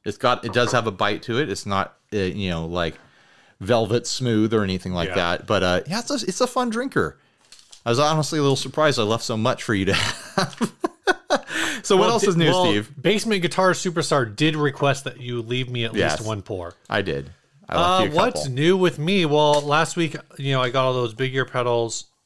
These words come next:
Speaker 2: um,
Speaker 1: Hmm.
Speaker 2: which means I think I am in position to, I still need to build this.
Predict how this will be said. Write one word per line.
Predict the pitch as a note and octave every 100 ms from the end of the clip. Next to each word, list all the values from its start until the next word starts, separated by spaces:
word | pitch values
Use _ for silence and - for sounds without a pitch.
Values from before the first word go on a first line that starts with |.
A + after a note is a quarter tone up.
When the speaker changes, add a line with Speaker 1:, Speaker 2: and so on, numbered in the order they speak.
| _
Speaker 2:
um, | A#2+ A#2 A2+ G#2+ - _ _
Speaker 1:
Hmm. | C3
Speaker 2:
which | C#3+ C#3+
means | D3 G3 F#3+ F3+ E3
I | C#3+ D3
think | C#3 E3+ F3
I | D#3 E3
am | E3 D3+
in | D3+ D3
position | C#3 B2 B2+ C#3 - B2 A#2 A2+ _ _ _ _ -
to, | - A#2
I | A#2
still | - - C3+
need | D3 C#3
to |
build | A2 A2 A2 G2
this. | F#2+ - - - -